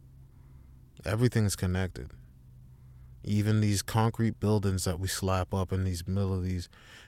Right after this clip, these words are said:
beautiful forests, they're, they're connected to, I guess, the idea of prosperity.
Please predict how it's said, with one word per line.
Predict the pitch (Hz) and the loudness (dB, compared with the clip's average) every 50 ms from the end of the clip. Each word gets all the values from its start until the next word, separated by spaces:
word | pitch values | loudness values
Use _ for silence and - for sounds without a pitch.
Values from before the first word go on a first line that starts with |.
| _ - - | _ -6 2
beautiful | 104 120 120 110 - - 110 | 4 6 6 4 2 0 -6
forests, | - - 110 110 110 101 98 87 - - | -2 2 2 4 4 4 2 2 0 -2
they're, | 92 95 98 95 90 | -2 -2 -2 -2 -4
they're | - 95 | -6 -8
connected | - - 110 104 107 113 117 - - - 98 90 | -6 -2 0 2 4 2 2 2 0 -6 -6 -6
to, | - - 104 101 98 95 92 87 - _ _ _ - - - - _ _ - - - - - - | -2 -2 0 0 0 -2 -2 -4 -8 _ _ _ -20 -20 -20 -20 _ _ -20 -20 -20 -20 -14 -6
I | 101 98 | -4 -2
guess, | 92 101 101 92 - | 0 0 0 0 0
the | - 107 101 | -2 -2 0
idea | 95 95 87 87 104 110 107 104 95 90 80 - - - - _ _ _ _ - - _ _ - - - - - _ _ - - | 0 -2 -2 -2 0 0 2 2 2 0 -2 -6 -12 -20 -20 _ _ _ _ -20 -20 _ _ -20 -20 -20 -20 -20 _ _ -12 -6
of | 95 92 92 90 80 - - | -4 -2 -2 -2 -4 -6 -6
prosperity. | - - 101 92 - - - 104 104 98 92 90 87 85 85 92 | -2 0 0 0 -2 -4 -2 0 0 2 2 0 -2 -4 -8 -12